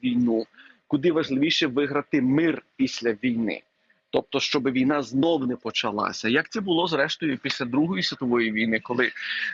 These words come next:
ем, держави-переможці зустрілись і умовно домовились про те, щоб створити інститути, створити певні механізми, які би унеможливлювали подальші конфлікти.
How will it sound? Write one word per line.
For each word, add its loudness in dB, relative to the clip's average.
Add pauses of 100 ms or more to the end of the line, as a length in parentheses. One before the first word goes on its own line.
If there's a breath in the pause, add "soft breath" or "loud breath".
(100 loud breath)
ем, -2 (380 loud breath)
держави-переможці -4
зустрілись -4
і -2
умовно 0
домовились -2 (520 soft breath)
про -2
те, 0
щоб -4 (220)
створити -2
інститути, -2
створити -2 (160)
певні 0
механізми, 2 (380 loud breath)
які 0
би 0 (120)
унеможливлювали 2
подальші 0
конфлікти. -4